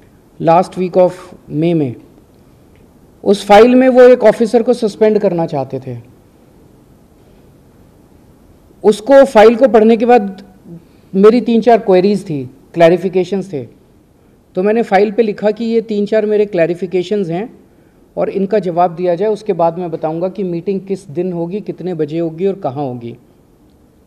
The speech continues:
वो तीन या चार clarifications, questions मैंने लिख के file पे भेजे।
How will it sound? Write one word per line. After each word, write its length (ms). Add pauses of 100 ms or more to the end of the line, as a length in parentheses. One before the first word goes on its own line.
(1120)
वो 100
तीन 340
या 140
चार 320
clarifications, 1000
questions 560
मैंने 240
लिख 180
के 120
file 260
पे 140
भेजे। 540